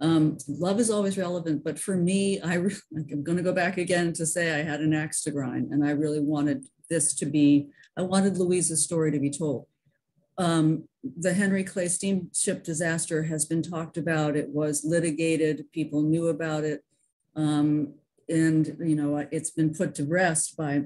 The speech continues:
by most of the historians that I read. But for me, I, and again, I will say, you know, I wanted Louisa's story to be told, and I wanted the two of their, their stories to be told, their love story to be told. Um, so I'm hoping that that's relevant today,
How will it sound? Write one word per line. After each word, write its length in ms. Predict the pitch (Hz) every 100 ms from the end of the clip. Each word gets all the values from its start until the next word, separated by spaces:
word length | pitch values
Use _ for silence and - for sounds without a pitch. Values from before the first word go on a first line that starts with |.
| -
by 180 | 151 143
most 340 | 151 160 160
of 80 | 151
the 60 | 151
historians 600 | - 180 170 147 131 139
that 100 | 143
I 120 | 143
read. 400 | 139 156 135 123 - _ _ _ _ -
But 160 | 156
for 140 | - 180
me, 420 | 190 208 214 202
I, 320 | 180 165 156
and 140 | 165 160
again, 400 | 165 202 165 165
I 160 | 156
will 100 | 156
say, 280 | 160 175 160
you 100 | 156
know, 160 | 151 151
I 40 |
wanted 440 | 147 160 160 156 190
Louisa's 480 | 196 240 226 180
story 280 | - 151 147
to 60 | 143
be 100 | 143
told, 500 | - - 196 135 135
and 140 | 135
I 60 | 139
wanted 420 | 135 147 143 131 - - _ 151
the 80 |
two 300 | 143 - 156
of 100 | 139
their, 240 | 127 120 117 131
their 100 | 120
stories 380 | - 123 117
to 80 | -
be 100 | -
told, 280 | - 123 113
their 100 | 135
love 220 | 135 139
story 260 | - 127 127
to 60 | 95
be 80 |
told. 280 | - 127 120 - _ _ _ _ 156
Um, 380 | 165 165 156
so 480 | - 214 196 180 - - _ _ _ _ -
I'm 160 | 190
hoping 460 | 202 294 339 214 170
that 160 | 147 147
that's 260 | 143 131
relevant 460 | 156 135 139 131 -
today, 480 | - 147 147 170